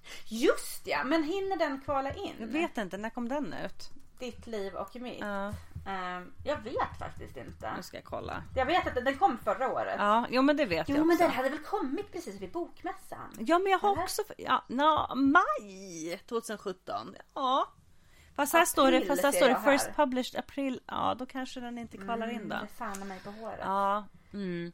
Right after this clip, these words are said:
Speaker 1: Ja,
Speaker 2: Vi får
Speaker 1: jag
Speaker 2: se.
Speaker 1: hoppas det.
Speaker 2: Mm.
Speaker 1: Vi ska ju egentligen läsa Jag heter inte Miriam i, eh, min bokklubb.
Speaker 2: Mm.
Speaker 1: Men, ehm, den ska pratas om när vi har klämdag <laughs> på jobbet.
Speaker 2: Okej.
Speaker 1: Så jag, eh, eller vi är väl lediga dagen efter så att vi,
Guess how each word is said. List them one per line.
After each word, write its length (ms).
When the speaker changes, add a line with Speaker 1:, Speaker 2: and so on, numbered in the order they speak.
Speaker 1:
Ja, 380
Speaker 2:
Vi 80
får 80
Speaker 1:
jag 60
Speaker 2:
se. 320
Speaker 1:
hoppas 340
det. 80
Speaker 2:
Mm. 460
Speaker 1:
Vi 100
ska 180
ju 240
egentligen 600
läsa 340
Jag 80
heter 260
inte 260
Miriam 580
i, 340
eh, 760
min 180
bokklubb. 500
Speaker 2:
Mm. 300
Speaker 1:
Men, 560
ehm, 460
den 200
ska 100
pratas 520
om 200
när 80
vi 80
har 60
klämdag 880
<laughs> 280
på 60
jobbet. 360
Speaker 2:
Okej. 440
Speaker 1:
Så 60
jag, 340
eh, 640
eller 100
vi 80
är 60
väl 100
lediga 320
dagen 180
efter 280
så 100
att 100
vi, 140